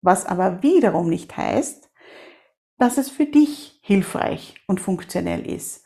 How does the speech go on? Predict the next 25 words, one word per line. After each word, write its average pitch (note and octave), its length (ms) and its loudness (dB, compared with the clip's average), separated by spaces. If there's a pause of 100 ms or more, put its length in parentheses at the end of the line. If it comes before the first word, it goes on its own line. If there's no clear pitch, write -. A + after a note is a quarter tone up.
(460)
Das F#3 260 4
musst A3+ 300 -2
dann A3 140 0
wiederum G#3 360 0
du G#3 160 0
entscheiden. - 640 -12 (2250)
Und G#3 160 4
bei G3 100 8
der F3 140 4
Beratung, F3+ 960 2 (680)
also - 200 -14
Unternehmensberatung, A#3+ 1160 4
ich G#3+ 120 -10
bin F#3 120 -4
ja - 140 -2
auch - 80 -12
Unternehmensberaterin, A3 1200 4 (480)
da B3 200 8
geht's B3 280 2
wirklich A3 360 0
darum, G3 580 4
sich - 360 -4
Dinge B3 380 6
anzuschauen B3 1000 2 (840)
und A#3 500 6